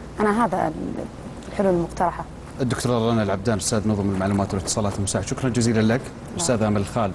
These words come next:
Speaker 2: آه، عاطلة تحمل درجة الماجستير، شكرًا جزيلًا لك. والدكتور فيصل أهدى من استوديوهاتنا في جدة، عاطل أيضًا يحمل درجة الدكتوراه في الطاقة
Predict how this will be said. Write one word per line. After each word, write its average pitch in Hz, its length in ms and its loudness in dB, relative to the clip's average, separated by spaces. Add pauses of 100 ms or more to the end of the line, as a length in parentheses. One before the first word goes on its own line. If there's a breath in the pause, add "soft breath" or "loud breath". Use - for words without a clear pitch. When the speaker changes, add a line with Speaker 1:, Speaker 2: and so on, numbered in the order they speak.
(220)
Speaker 2:
آه، 95 340 2
عاطلة 101 380 0
تحمل 98 280 -4
درجة 95 240 0 (120)
الماجستير، 95 380 0
شكرًا 107 260 0
جزيلًا 101 440 4
لك. 131 120 -2
والدكتور 120 300 -2
فيصل 127 360 2
أهدى 113 220 0
من 98 80 2
استوديوهاتنا 101 540 0
في 101 120 0
جدة، 101 360 0 (560 loud breath)
عاطل 110 420 0
أيضًا 147 240 2
يحمل 113 340 0
درجة 123 340 -2
الدكتوراه 135 520 0
في - 120 -6
الطاقة 156 500 -2